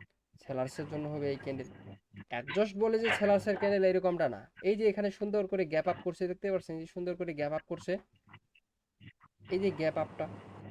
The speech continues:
গ্যাপ আপটার কারণে এটা সেলার্সের ক্যান্ডেল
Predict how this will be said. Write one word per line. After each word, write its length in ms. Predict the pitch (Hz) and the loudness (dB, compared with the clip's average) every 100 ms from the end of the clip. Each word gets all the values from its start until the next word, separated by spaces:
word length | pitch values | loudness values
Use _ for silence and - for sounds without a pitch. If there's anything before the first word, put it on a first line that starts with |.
| - - _ _ _ _ 151 | -18 -20 _ _ _ _ -8
গ্যাপ 260 | 147 143 | -2 -2
আপটার 260 | 147 - 147 | -2 -4 -4
কারণে 400 | 143 143 170 202 | -4 -4 -4 -4
এটা 140 | - | -6
সেলার্সের 560 | - 139 123 104 101 127 | -8 -6 -4 -6 -10 -10
ক্যান্ডেল 280 | 123 120 | -8 -6